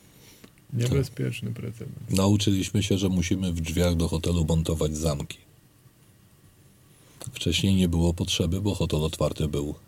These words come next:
Speaker 1: zawsze. A teraz niestety musimy dołożyć koszt inwestycji w zamek,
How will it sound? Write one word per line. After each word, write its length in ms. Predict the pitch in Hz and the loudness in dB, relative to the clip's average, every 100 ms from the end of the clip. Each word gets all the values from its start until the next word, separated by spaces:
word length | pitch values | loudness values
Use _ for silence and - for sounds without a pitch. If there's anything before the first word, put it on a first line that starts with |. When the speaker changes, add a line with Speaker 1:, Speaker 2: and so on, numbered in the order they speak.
| - - | -18 -8
Speaker 1:
zawsze. 320 | 104 - - - - _ _ _ _ - - - - - - - - _ _ - - | -6 -4 -6 -12 -20 _ _ _ _ -20 -20 -20 -20 -20 -20 -20 -20 _ _ -10 0
A 100 | 254 | 2
teraz 480 | - 90 98 - - | 4 2 2 -2 -2
niestety 360 | 98 - 80 80 | 0 0 0 0
musimy 520 | 80 - 71 76 85 - - | 0 -2 -4 -2 -6 -10 -8
dołożyć 640 | 101 131 87 82 90 87 - _ - | 2 4 4 0 -4 -8 -14 _ -6
koszt 300 | 85 85 - | -2 0 0
inwestycji 680 | 80 80 - 71 - 71 80 - - - - - - | 0 0 -4 -8 -8 -10 -10 -16 -20 -20 -20 -20 -6
w 40 | 196 | -4
zamek, 500 | 208 247 135 - | 2 4 2 -4